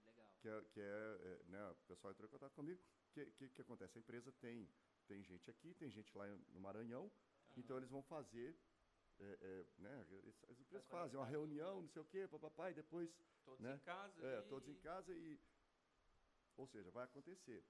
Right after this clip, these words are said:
Speaker 2: É,
Speaker 1: Você
Speaker 2: o que eu tô
Speaker 1: acha que isso vai ser um caminho? A live se sustenta no mercado corporativo?
Speaker 2: Eu acho que a live vai ser uma, uma, mais um, é,
Speaker 3: Um
Speaker 2: como é que
Speaker 3: outro,
Speaker 2: fala?
Speaker 3: outro canal?
Speaker 2: É, mais,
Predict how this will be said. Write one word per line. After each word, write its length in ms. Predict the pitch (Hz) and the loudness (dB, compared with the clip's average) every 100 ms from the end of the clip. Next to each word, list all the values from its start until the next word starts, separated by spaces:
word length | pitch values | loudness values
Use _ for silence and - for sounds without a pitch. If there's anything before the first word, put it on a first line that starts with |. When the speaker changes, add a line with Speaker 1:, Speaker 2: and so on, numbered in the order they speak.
| - - - - - - | -18 -20 -20 -20 -16 -4
Speaker 2:
É, 520 | 123 123 117 110 107 | 2 4 4 4 2
Speaker 1:
Você 60 | 107 | 0
Speaker 2:
o 40 | |
que 80 | - | -2
eu 40 | |
tô 60 | 165 | -2
Speaker 1:
acha 160 | 170 165 | -2 -6
que 140 | 165 | -10
isso 180 | 165 - | -10 -10
vai 120 | 139 | -12
ser 100 | 135 | -12
um 80 | 131 | -10
caminho? 400 | 135 123 180 165 | -8 -8 -8 -6
A 60 | 127 | -4
live 260 | 139 139 131 | -4 -4 -8
se 160 | - - | -16 -16
sustenta 580 | 143 - - 143 139 | -18 -18 -14 -12 -10
no 80 | 131 | -10
mercado 380 | 127 123 127 117 | -8 -10 -12 -14
corporativo? 680 | - - 120 107 - 185 175 - - - - - - - | -16 -16 -14 -12 -10 -8 -8 -12 -20 -20 -20 -20 -6 4
Speaker 2:
Eu 140 | 165 | 6
acho 140 | 175 - | 6 4
que 80 | |
a 60 | 196 | 2
live 320 | 131 147 165 | 4 4 4
vai 120 | 147 | 0
ser 160 | 151 151 | -2 0
uma, 320 | 165 165 147 - | 2 4 4 2
uma, 600 | 135 135 123 110 65 - - - - - | 0 4 4 4 2 -4 -14 -20 -16 -2
mais 420 | 110 147 147 - | 6 6 6 0
um, 360 | 156 151 127 87 - - - - - - | 0 0 0 -4 -10 -20 -20 -20 -14 -6
é, 40 | |
Speaker 3:
Um 360 | 98 92 90 85 - | -2 -2 -4 -6 -6
Speaker 2:
como 140 | 98 | -8
é 20 | |
que 80 | 104 | -6
Speaker 3:
outro, 60 | - | -2
Speaker 2:
fala? 180 | 117 | -2
Speaker 3:
outro 180 | 147 - | -2 -10
canal? 520 | - 110 117 131 127 - - | -12 -8 -4 -4 -4 -10 -4
Speaker 2:
É, 300 | - 147 127 | 4 6 6
mais, 240 | 113 160 | 6 2